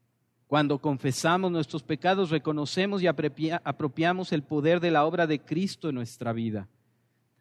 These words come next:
Afirmamos la misericordia y el perdón maravillosos que recibimos en el momento en que somos salvos.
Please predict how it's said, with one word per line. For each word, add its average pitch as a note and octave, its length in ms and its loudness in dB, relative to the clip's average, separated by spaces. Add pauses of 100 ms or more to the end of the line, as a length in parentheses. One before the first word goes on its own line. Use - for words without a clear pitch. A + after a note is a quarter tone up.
(120)
Afirmamos F3+ 920 2
la F#3+ 140 2
misericordia E3 1300 2 (220)
y D#3 140 4
el D3+ 100 6
perdón D#3+ 340 2
maravillosos F3+ 600 -2
que F3+ 100 0
recibimos E3 540 -2
en D#3+ 100 -2
el D3 80 -2
momento D#3+ 380 -4
en F3 80 -4
que D#3 100 -6
somos E3+ 320 -6
salvos. C3 720 -6